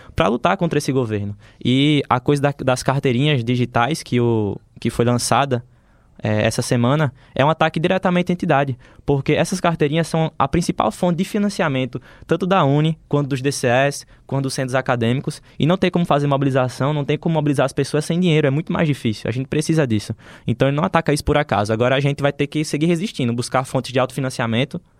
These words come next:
pra gerir o D C E, fazer material, fazer camisa, fazer copo e seguir resistindo, porque vai ficar cada vez mais difícil com esse governo, mas ele sabe que tá atacando porque nós temos potencial, então nós va-, nós vamos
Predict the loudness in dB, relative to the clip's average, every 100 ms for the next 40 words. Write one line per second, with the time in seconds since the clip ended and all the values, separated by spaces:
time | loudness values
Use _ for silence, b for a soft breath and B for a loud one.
0 | b b b 0 2 2 0 0 2 2
1 | 2 0 0 0 0 2 2 2 0 -2
2 | -2 -4 -4 -2 0 0 -2 -2 0 0
3 | 2 0 0 -4 B B B B -2 0
4 | 2 2 2 0 -2 b b b -4 -2
5 | 2 0 0 -2 -2 -2 -4 -2 0 0
6 | -2 -4 -2 -2 -2 -2 -2 -4 -4 -6
7 | -6 -8 -4 -2 0 -2 0 -2 -4 -8
8 | -6 0 0 2 2 0 -4 -4 -2 0
9 | 0 0 -2 -2 0 0 0 -2 -2 -2
10 | -2 -4 -2 -2 -2 -2 0 -2 -2 -2
11 | -2 -4